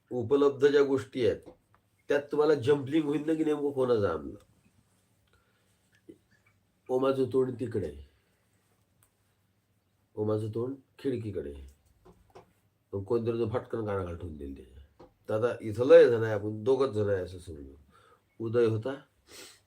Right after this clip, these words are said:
आणि प्रवीण होता, त्याच्या त्याच्या वर्गातले हे केलं, आपल्याला काय घेणं देणं नाही. ओमाचं तोंड तिकडे आणि कोणतरी फटकन ठेवून दिले. ओमाच्या लक्षातच येणार नाही, नेमकं प्रवीणनं मारली की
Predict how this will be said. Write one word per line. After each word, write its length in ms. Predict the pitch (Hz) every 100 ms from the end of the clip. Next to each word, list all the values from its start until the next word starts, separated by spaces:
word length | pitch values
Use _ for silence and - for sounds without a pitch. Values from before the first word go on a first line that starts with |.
| -
आणि 160 | 110 110
प्रवीण 300 | 123 104 80
होता, 180 | 71 76
त्याच्या 240 | 101 98
त्याच्या 200 | 95 98
वर्गातले 500 | 95 98 92 90 95
हे 220 | 98 104
केलं, 160 | 101 87
आपल्याला 280 | 82 95 92
काय 140 | 95
घेणं 200 | 82 73
देणं 120 | 67
नाही. 760 | - _ _ _ _ _ - -
ओमाचं 260 | 110 120 113
तोंड 200 | 120 117
तिकडे 240 | 123 117 110
आणि 100 | 107
कोणतरी 300 | 120 117 113
फटकन 400 | 123 120 117 104
ठेवून 180 | 98 80
दिले. 180 | 71 - _ _ _ -
ओमाच्या 360 | 127 139 139
लक्षातच 320 | 143 139 131
येणार 280 | 127 113 113
नाही, 120 | 110
नेमकं 180 | 110 104
प्रवीणनं 460 | 107 101 82 82 87
मारली 400 | 92 98 101 107
की 320 | 107 156 185